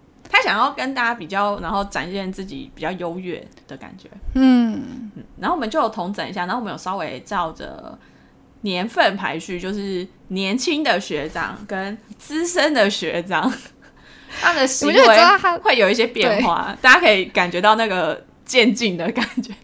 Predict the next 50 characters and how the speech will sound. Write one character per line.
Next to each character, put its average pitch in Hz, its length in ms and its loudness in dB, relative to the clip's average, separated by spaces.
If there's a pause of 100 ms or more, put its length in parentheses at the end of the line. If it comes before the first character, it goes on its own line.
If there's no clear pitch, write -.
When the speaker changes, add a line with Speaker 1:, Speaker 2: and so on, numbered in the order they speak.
(220)
Speaker 1:
跟 370 160 6
着 269 140 6
学 226 180 4
长 214 160 4
一 349 80 6
起 226 160 0
成 202 220 0
长 208 180 4
好 170 160 4
吗？ 226 140 8 (880)
Speaker 2:
就 359 120 -4
从 302 280 0
一 392 160 4
年 262 240 6
级 247 440 -2 (140)
到 311 220 6
领 247 260 6
主 254 220 4
这 285 120 -2
阶 277 140 2
段， 269 180 4
他 277 80 4
怎 254 140 0
么 196 140 -6
开 254 180 0
始 254 180 0 (420)
向 - 220 4
下 330 160 2
管 214 240 -2
理、 233 300 -4
向 339 240 2
上 285 180 4
管 220 240 0
理、 208 220 -4
平 254 240 6
行 254 220 2
管 226 260 2
理？ 226 260 -2 (140)
Speaker 1:
没 208 240 0
错。 226 420 2 (160)
Speaker 2:
然 226 120 -6
后 262 200 0 (160)
怎 - 140 2
么 262 180 4 (280)
对 294 480 0 (180)
身 359 240 0
边 339 160 2
人 240 160 2
比 226 220 0
较， 233 340 2